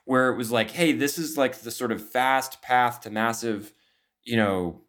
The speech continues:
promotions and money and, and whatever, and growth and influence." And like you said, for you, that was more, "These are the critical roles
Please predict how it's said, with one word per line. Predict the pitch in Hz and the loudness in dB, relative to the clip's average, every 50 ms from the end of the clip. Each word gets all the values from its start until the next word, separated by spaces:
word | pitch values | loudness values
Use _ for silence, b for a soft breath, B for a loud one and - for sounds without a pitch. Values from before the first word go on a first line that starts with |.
| _ _ _ _ _ | _ _ _ _ _
promotions | - 113 110 123 131 143 143 - - 139 135 131 127 123 120 110 - | 0 2 4 4 4 4 2 0 -2 -2 0 0 0 0 -2 -2 -4
and | 101 98 92 90 | -4 -4 -2 0
money | 95 117 117 117 117 117 113 113 110 | 0 2 2 2 2 2 4 4 4
and, | 107 101 95 95 90 90 90 80 | 2 2 0 0 0 0 0 -2
and | 76 90 90 90 90 90 | -2 -2 -2 -2 -2 0
whatever, | 110 113 113 123 127 123 123 120 117 | 2 4 4 4 4 4 2 2 2
and | 104 95 95 | 0 -2 -2
growth | - 123 123 123 117 120 | 0 0 2 2 0 0
and | 107 | 0
influence." | 104 113 110 107 107 98 92 - | 0 0 0 -2 -4 -4 -4 -2
And | 117 135 | 0 2
like | 147 156 156 | 2 2 2
you | 151 139 | -2 -2
said, | - - 165 131 113 | 2 2 2 2 2
for | 107 - 117 | 0 -4 -4
you, | 113 120 143 170 165 139 123 110 107 110 - - _ - | -4 0 4 4 6 6 6 4 0 -2 -6 -16 _ 0
that | - 120 117 101 | 2 4 4 4
was | 127 117 113 | 0 0 0
more, | 120 120 117 113 107 101 95 - - _ _ _ _ _ | 0 2 2 4 2 2 0 -4 -8 _ _ _ _ _
"These | - - 131 131 135 131 | -2 2 2 4 4 4
are | 131 | 2
the | 120 117 | 0 -2
critical | 120 - - 127 123 123 - 117 110 | -2 -2 -2 -2 -2 -2 -6 -6 -4
roles | 107 123 131 131 110 92 73 60 - - - - | 0 2 2 2 2 0 -2 -6 -10 -16 -18 -18